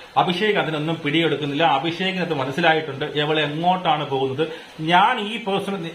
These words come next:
അവൻ, അഭിഷേക് പറഞ്ഞു, "നീ ഊഹിച്ചെടുത്തോളൂ, എന്റെ വാ കൊണ്ട് ഞാൻ പറയത്തില്ല." കാരണം അഭിഷേകിന് മനസ്സിലായി, "ഞാൻ ഇത് പറഞ്ഞു കഴിഞ്ഞാൽ ഞാൻ പെട്ടുപോകും, പുറത്ത് കാര്യങ്ങൾ ഞാൻ അകത്ത് പറഞ്ഞതായിട്ട് പെട്ടുപോകുമെന്ന്" അഭിഷേകിന് അറിയാമായിരുന്നു.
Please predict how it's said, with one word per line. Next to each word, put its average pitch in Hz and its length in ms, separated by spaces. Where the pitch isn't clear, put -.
അവൻ, 196 280
അഭിഷേക് 175 260
പറഞ്ഞു, 226 200
"നീ - 20
ഊഹിച്ചെടുത്തോളൂ, 196 840
എന്റെ 220 320
വാ 180 240
കൊണ്ട് 170 220
ഞാൻ 165 220
പറയത്തില്ല." 139 600
കാരണം 180 160
അഭിഷേകിന് 214 480
മനസ്സിലായി, 196 380
"ഞാൻ 185 280
ഇത് 202 160
പറഞ്ഞു 180 260
കഴിഞ്ഞാൽ 170 180
ഞാൻ 175 340
പെട്ടുപോകും, 151 580
പുറത്ത് 151 320
കാര്യങ്ങൾ 165 400
ഞാൻ 156 160
അകത്ത് 151 260
പറഞ്ഞതായിട്ട് 147 480
പെട്ടുപോകുമെന്ന്" 165 680
അഭിഷേകിന് 165 380
അറിയാമായിരുന്നു. 135 540